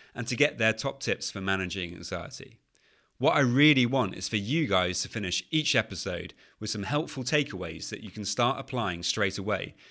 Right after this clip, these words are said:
and that will hopefully start to have a positive impact. The second type of interview I'm going to be doing is with other people who have suffered with O C D and anxiety. Now, the reason I'm doing this is because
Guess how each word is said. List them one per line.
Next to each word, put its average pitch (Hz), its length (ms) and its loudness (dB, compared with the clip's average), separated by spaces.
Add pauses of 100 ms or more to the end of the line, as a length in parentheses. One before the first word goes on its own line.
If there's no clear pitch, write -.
(220)
and 113 120 0
that 131 120 0
will 127 80 4
hopefully 139 380 2
start 110 300 0
to 98 100 -2
have 95 340 -4 (180)
a - 80 -12
positive 95 480 -2
impact. - 520 -8 (1120)
The 135 100 0
second 214 320 4
type 143 240 4
of 98 100 0
interview 95 480 0
I'm 90 60 -4
going 98 240 2
to - 60 -10
be 98 100 -2
doing 95 480 -2 (260)
is 104 140 -2
with 113 160 4
other 147 220 6
people 123 420 0
who 95 160 -2
have 101 180 -2
suffered 120 400 0
with 87 140 -8
O 90 100 0
C 90 200 -6
D 101 440 -4
and 95 140 -8
anxiety. 90 640 -2 (720)
Now, 151 340 6 (140)
the 147 100 4
reason 180 260 6
I'm 147 160 6
doing 147 300 6
this - 260 -4
is 101 140 -6
because 110 520 0